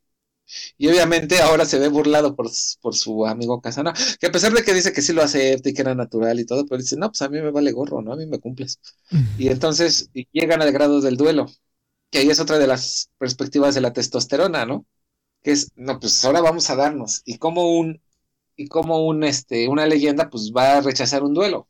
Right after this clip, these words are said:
Speaker 1: Pues ahí los tienes que se van a dar a chingadazos, pues obviamente por edad, por habilidad y por fuerza, ¿quién crees que gana?
Speaker 2: No, pues el discípulo. <laughs>
Speaker 1: A-, ahora sí eso de que no vale, ¿qué? Este,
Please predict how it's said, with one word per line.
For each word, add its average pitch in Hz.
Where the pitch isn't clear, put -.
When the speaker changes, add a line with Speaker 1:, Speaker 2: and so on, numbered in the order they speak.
Speaker 1:
Pues 139
ahí 202
los 202
tienes 196
que 147
se 139
van 151
a 147
dar 151
a 147
chingadazos, 139
pues -
obviamente 180
por 127
edad, 139
por 117
habilidad 120
y 110
por 107
fuerza, 147
¿quién 135
crees 117
que 95
gana? 85
Speaker 2:
No, 131
pues -
el 117
discípulo. 143
<laughs> 170
Speaker 1:
A-, 160
ahora 180
sí 190
eso 175
de 147
que 143
no 156
vale, 151
¿qué? 214
Este, -